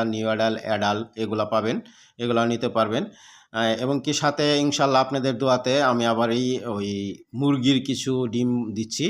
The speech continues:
যারা মুরগির ডিম বাচ্চা নিতে চাচ্ছেন, বুকিং দিতে পারেন। সেগুলা হচ্ছে ব্রাহ্মা মুরগি, সিল্কি মুরগি, কাদারনাথ মুরগি, টার্কি মুরগি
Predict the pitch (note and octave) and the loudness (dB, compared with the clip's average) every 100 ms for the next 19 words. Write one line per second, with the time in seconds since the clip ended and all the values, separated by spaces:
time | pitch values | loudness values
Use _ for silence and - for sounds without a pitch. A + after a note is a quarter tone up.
0 | A#3 - - A#2 A#2 A#2+ C#3 B2 B2+ A2 | -4 -10 -2 2 2 2 0 0 -2 0
1 | B2+ A#2+ A2+ A#2 B2+ A#2 A2+ G#2+ G#2+ D3+ | -2 0 0 -2 -2 -2 -2 -6 -6 -6
2 | C3+ B2 C3+ B2+ C3 A#2+ B2 E3+ C#3 A#2+ | -4 -2 -2 -2 -2 -2 0 -2 -2 0
3 | A#2 A#2 - B2+ C#3+ - - - _ _ | 0 -2 -4 -4 -4 -10 -20 -20 _ _
4 | _ _ _ _ _ _ _ _ _ _ | _ _ _ _ _ _ _ _ _ _
5 | _ _ _ _ _ _ _ _ _ A2+ | _ _ _ _ _ _ _ _ _ -4
6 | C#3 C3+ C#3 C#3+ C#3+ B2 B2 C#3+ F3 - | 0 2 4 4 4 2 0 -2 -4 -14
7 | - D3 C3 C#3 C3+ B2 G#2 C3+ C3+ A#2+ | -6 -2 0 0 0 0 -2 -4 -2 0
8 | B2 A#2+ A2+ A#2+ A2 A#2 A#2 B2 B2+ B2+ | 0 0 -2 -4 -4 -6 0 0 0 -2
9 | A#2+ A2+ F#2+ A2 | -2 -4 -4 -4